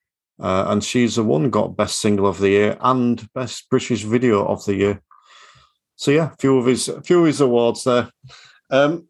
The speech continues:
so looking back on what we spoke about there, just looking at the nineties,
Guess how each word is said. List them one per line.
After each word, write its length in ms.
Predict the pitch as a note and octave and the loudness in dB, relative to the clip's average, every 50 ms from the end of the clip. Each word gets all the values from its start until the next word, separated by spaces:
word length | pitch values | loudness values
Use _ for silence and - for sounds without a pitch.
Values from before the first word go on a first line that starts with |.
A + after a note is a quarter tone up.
| _ _ _ - - | _ _ _ -10 -6
so 140 | - - F3 | -4 -2 0
looking 320 | G3+ G#3+ G#3+ - G3+ F3+ | 0 0 0 -2 -2 0
back 220 | F3 F#3+ F3 F3+ - | 0 -2 0 0 0
on 100 | F#3 E3 | 0 0
what 120 | E3 F3 D#3 | 0 0 -2
we 60 | C#3+ | -4
spoke 320 | - - - F3 D#3+ D#3+ | -8 -6 -4 -4 -4 -2
about 220 | - D3 C3+ C3+ A#2+ | -2 -2 -2 -2 0
there, 260 | A#2+ B2 D3 D3 - _ _ _ _ _ _ _ | 0 0 0 0 -4 _ _ _ _ _ _ _
just 380 | - - G3 F#3+ - - - - | -4 -2 -2 -2 -2 -6 -10 -10
looking 400 | E3+ E3+ F3 F3+ F3 - E3 D#3+ | -4 -2 0 0 0 0 0 2
at 40 | E3+ | 2
the 60 | D#3 | 2
nineties, 480 | B2+ B2 A#2+ B2+ C#3 E3 F#3+ F#3+ - | 2 2 2 0 0 -2 -4 -4 -6